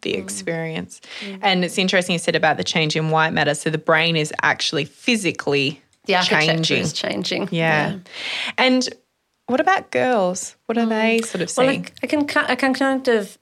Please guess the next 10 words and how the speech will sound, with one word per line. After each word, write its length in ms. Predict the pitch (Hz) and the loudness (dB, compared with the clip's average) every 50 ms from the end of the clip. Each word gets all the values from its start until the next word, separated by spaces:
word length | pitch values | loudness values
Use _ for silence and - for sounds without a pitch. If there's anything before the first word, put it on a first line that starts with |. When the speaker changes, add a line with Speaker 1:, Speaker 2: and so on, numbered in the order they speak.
| _ _ - | _ _ -2
Speaker 2:
add 320 | - 196 202 185 185 - | 0 0 0 -2 -4 -8
to 300 | - - - 180 175 170 165 | -6 -2 0 0 0 0 0
the, 100 | - 180 170 - - | -2 -4 -4 -2 -4
the 80 | 190 | -2
brain 340 | 175 - 180 170 170 175 175 | 0 2 2 2 2 2 0
change 360 | 170 - 190 175 185 180 175 | -2 -2 -2 -2 -2 -2 -4
as 180 | 180 180 - - | -4 -4 -4 -2
well, 180 | 185 180 175 175 | 0 2 2 0
because 560 | 175 180 180 - - 190 180 175 170 - - - - - - - - _ _ _ - | 0 -4 -6 -4 -4 -2 -2 -2 -4 -6 -12 -16 -20 -20 -20 -20 -20 _ _ _ -2
these 600 | - 208 214 214 214 208 196 - - - - - | 2 2 4 4 2 0 -4 -6 -8 -10 -12 -14